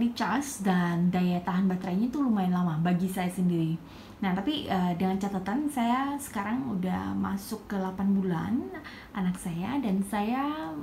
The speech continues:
em, sehari pompa ya paling sekitar tiga kali aja. Jadi daya tahan baterainya itu sekitar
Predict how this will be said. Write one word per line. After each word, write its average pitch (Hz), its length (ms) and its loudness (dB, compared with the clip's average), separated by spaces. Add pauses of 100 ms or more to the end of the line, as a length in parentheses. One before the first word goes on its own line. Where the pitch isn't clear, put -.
(140)
em, 233 540 2
sehari 269 720 -2
pompa 294 680 -2 (460)
ya 196 340 2 (140)
paling 294 560 -2 (480)
sekitar 233 320 0
tiga 233 240 2
kali 208 180 -2
aja. 185 540 -2 (400)
Jadi 214 240 6
daya 196 240 2
tahan 196 260 2
baterainya 190 480 0
itu 240 80 -4
sekitar 196 880 -2